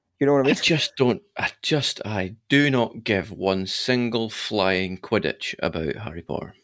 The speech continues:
Speaker 1: <laughs> I see what you did there.
Speaker 2: Very good.
Speaker 1: Very
Speaker 2: Same
Speaker 1: good.
Speaker 2: and same goes for Borderlands. Couldn't care less.
Speaker 1: Yeah, don't care.
Speaker 2: Um, Dying Light Two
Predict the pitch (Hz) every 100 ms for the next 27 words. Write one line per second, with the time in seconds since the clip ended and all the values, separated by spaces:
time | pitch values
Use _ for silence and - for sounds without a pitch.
0 | _ _ _ _ _ _ - 143 - 151
1 | - 170 - 185 214 254 269 302 - 175
2 | 117 170 214 - 160 320 _ - - _
3 | - - - 311 277 254 76 50 - -
4 | 73 65 - - - 104 120 123 117 127
5 | 127 - 78 110 98 98 - _ - -
6 | - - - 110 107 110 107 - 69 98
7 | 110 104 98 101 101 - - _ - 85
8 | 87 87 82 82 82 90 127 120 117 113
9 | 85 107 110 - _ _ _ _ _ -
10 | 90 82 87 78 - - 123 180 180 165
11 | 170 - _ _ _ _ _ _ _ -
12 | - 147 190